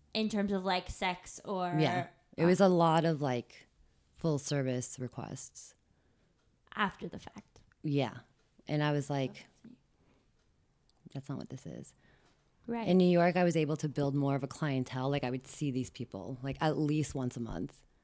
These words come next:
Speaker 1: Okay.
Speaker 2: Here, it was, like, twice. And then, like, when they realized I wasn't full service, they would just find someone else.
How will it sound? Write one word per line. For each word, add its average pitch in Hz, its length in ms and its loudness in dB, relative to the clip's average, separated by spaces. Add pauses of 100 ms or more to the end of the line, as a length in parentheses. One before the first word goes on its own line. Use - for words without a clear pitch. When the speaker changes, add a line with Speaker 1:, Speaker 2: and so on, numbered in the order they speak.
(120)
Speaker 1:
Okay. 208 220 -2
Speaker 2:
Here, 175 260 4
it 147 60 4
was, 143 120 0
like, 139 160 0
twice. 131 440 0
And 139 160 0
then, 127 140 2
like, 127 160 -2
when 135 100 0
they 135 120 2
realized 127 540 -2
I 123 100 -4
wasn't 117 420 -6
full 131 140 -6
service, 131 440 -2
they 139 160 -2
would 123 160 -4
just - 500 -10 (480)
find 123 220 0
someone 117 200 -4
else. - 280 -8